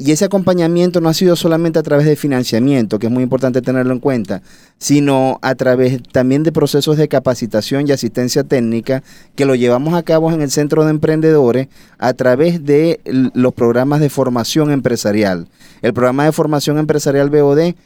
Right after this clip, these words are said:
es también una alternativa de capacitación, no solamente a emprendedores que han sido financiados por el B O D, sino también a emprendedores que, eh, desean participar libremente de esto,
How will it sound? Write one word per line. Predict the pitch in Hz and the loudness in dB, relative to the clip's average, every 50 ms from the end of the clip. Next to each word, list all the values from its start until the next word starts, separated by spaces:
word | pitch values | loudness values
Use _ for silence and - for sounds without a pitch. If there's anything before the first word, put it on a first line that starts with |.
| _ _ _ _ - | _ _ _ _ -2
es | - 120 127 _ | -2 -2 0 _
también | - 139 139 135 139 139 139 139 135 - | -2 -2 0 2 0 2 0 0 -2 -2
una | 135 135 139 | 0 0 0
alternativa | 139 143 147 131 135 135 127 120 - 151 160 160 156 147 | 0 0 -2 -4 -2 -2 -4 -2 0 0 2 2 4 2
de | 139 131 - | 2 2 0
capacitación, | 123 113 117 113 - 110 98 110 107 - - 127 135 139 147 156 - - - - _ | -2 -4 -4 -4 -6 -4 -4 -2 -4 -2 -2 -2 -2 -2 -6 -8 -12 -20 -20 -18 _
no | - 123 139 | -2 0 0
solamente | - 185 180 180 180 180 180 180 175 185 | 2 2 2 2 2 0 -2 0 0 0
a | 175 | 0
emprendedores | 170 156 160 147 143 139 135 127 131 135 143 151 165 160 - | 0 0 0 0 0 2 2 4 4 4 4 4 2 0 -2
que | _ 156 143 | _ -2 -2
han | 139 | -2
sido | 135 - 160 160 151 | 0 0 2 0 2
financiados | - 160 147 135 127 120 - 139 135 143 143 | 0 -2 -2 -2 -2 -2 0 2 0 0 0
por | - 165 151 | -2 0 0
el | 151 151 | 2 2
B | 151 151 | 2 4
O | 156 156 156 | 4 4 4
D, | 151 151 | 2 2
sino | - - 147 139 131 113 | 0 -2 -4 -4 -4 -2
también | 123 117 120 120 127 | -2 -2 -2 -2 -4
a | 131 | -4
emprendedores | 127 127 135 135 131 131 127 127 127 127 139 139 - _ _ - - - - - | -4 -4 -4 0 0 2 2 4 2 2 0 -2 -6 _ _ -20 -20 -20 -18 -4
que, | - 135 143 151 160 165 - - | 0 2 2 2 2 0 -2 0
eh, | 123 127 127 123 120 117 113 113 110 104 - - - 117 | 0 0 2 2 2 2 2 0 0 -2 -6 -6 -6 -2
desean | 117 117 117 - - 127 123 127 | 0 0 -2 0 0 0 -2 0
participar | 127 143 135 139 143 127 - 131 127 131 127 127 | -2 -4 -4 -2 -6 -4 -4 -4 0 0 -2 0
libremente | 127 139 139 135 131 131 131 131 131 127 139 | 0 0 0 0 0 0 -2 -2 -2 0 2
de | 127 120 | 2 2
esto, | 117 - - 135 131 131 127 | 0 0 0 0 0 0 -2